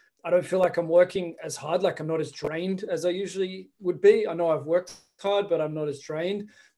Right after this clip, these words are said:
and then the recovery is just much faster because of the, I think it's just 'cause it's in the natural balance with the body, and,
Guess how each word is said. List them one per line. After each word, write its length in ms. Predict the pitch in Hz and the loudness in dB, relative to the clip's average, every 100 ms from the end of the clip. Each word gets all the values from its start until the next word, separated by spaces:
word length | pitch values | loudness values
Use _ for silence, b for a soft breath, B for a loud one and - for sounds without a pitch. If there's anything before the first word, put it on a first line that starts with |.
| - | -14
and 140 | 160 | -10
then 160 | 165 160 | -8 -6
the 100 | 156 | -6
recovery 500 | 156 - 170 165 143 | -6 -4 -2 -2 -6
is 100 | 131 | -8
just 320 | - 143 - | -12 -12 -10
much 200 | 156 143 | -10 -12
faster 500 | - 151 156 - 156 | -12 -8 -6 -8 -10
because 560 | 143 135 151 143 - - b b b - | -10 -10 -10 -10 -14 -20 b b b -14
of 180 | 143 127 | -14 -8
the, 240 | 151 - - _ - | -8 -10 -16 _ -14
I 60 | 185 | -8
think 200 | 254 247 | -4 -4
it's 100 | - | -4
just 140 | 196 | -10
'cause 140 | 190 175 | -12 -6
it's 120 | 202 | -2
in 100 | 196 | 0
the 100 | 180 | 0
natural 340 | 180 170 156 | -2 -4 -8
balance 340 | 147 175 165 165 | -4 -4 -4 -8
with 140 | 139 | -12
the 60 | 139 | -8
body, 340 | 151 165 151 | -4 -4 -6
and, 160 | 147 | -10